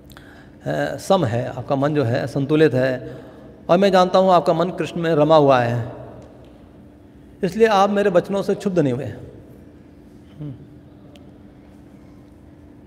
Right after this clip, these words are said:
तो फिर कहते हैं, "वीता अभिमति", कि आपका जो है,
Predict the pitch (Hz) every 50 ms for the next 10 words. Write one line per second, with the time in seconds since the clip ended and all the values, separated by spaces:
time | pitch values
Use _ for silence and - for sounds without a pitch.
0 | - - - - - - - - 233 226 233 226 226 208 202 202 214 214 180 196
1 | 214 202 170 156 180 180 - 220 214 - 185 165 190 208 214 - - - 175 160
2 | 156 - 165 143 123 110 - - - 175 180 - 180 185 196 202 190 208 208 185
3 | 196 175 151 127 123 139 147 147 151 165 180 - -